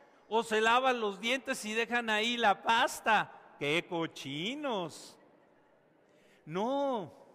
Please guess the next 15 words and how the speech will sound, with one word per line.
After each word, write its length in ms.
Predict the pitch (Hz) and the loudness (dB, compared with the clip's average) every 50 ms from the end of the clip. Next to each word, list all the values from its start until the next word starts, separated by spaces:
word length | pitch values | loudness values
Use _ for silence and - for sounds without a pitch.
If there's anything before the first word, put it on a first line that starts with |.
| - _ _ _ _ _ _ _ _ _ _ _ _ _ _ _ _ _ _ | -20 _ _ _ _ _ _ _ _ _ _ _ _ _ _ _ _ _ _
Entonces, 800 | - 196 220 226 - - 262 269 277 214 233 226 208 - - - - - - _ _ _ _ _ _ _ _ _ _ _ _ _ _ _ _ _ _ _ _ - | -4 -4 -4 -2 2 2 2 2 2 -2 -4 -4 -4 -4 -10 -18 -20 -20 -20 _ _ _ _ _ _ _ _ _ _ _ _ _ _ _ _ _ _ _ _ 0
¿qué 180 | - 214 226 | 2 2 4
día? 440 | 220 233 240 240 233 233 240 240 - - - - - - - - | 2 0 0 2 2 2 2 -2 -6 -10 -16 -20 -20 -20 -14 -4
A 120 | - 147 160 | 0 0 0
ver, 260 | 165 175 190 165 151 - - - - - - - - _ _ _ _ _ _ _ _ _ - | 2 2 2 2 0 -4 -14 -20 -20 -20 -20 -20 -20 _ _ _ _ _ _ _ _ _ 0
¿cuándo 500 | 226 285 320 320 320 320 320 320 320 320 | 2 4 4 4 4 4 2 2 2 2
tienden 520 | - 262 277 294 302 302 311 302 294 277 | -2 -2 0 0 0 0 0 0 0 2
la 160 | 233 202 202 | 2 2 4
cama 300 | - 254 277 277 277 277 | 4 2 4 4 4 2
los 260 | 269 240 208 190 185 | 2 2 0 -2 -2
niños? 800 | 185 226 247 254 240 214 190 180 160 139 123 - - - - - - - _ _ _ _ _ _ _ _ _ _ _ - | -4 -2 0 0 0 0 0 -2 -2 -4 -6 -10 -14 -16 -18 -20 -20 -20 _ _ _ _ _ _ _ _ _ _ _ -2
Eso 300 | 185 208 - - 240 240 | -2 0 0 0 -2 -2
no 200 | 226 214 208 202 | -2 0 0 0
entra 300 | 202 202 196 - 226 226 | 0 0 -2 0 2 4
ahí, 320 | 233 254 277 277 277 247 | 4 4 2 0 -2 -4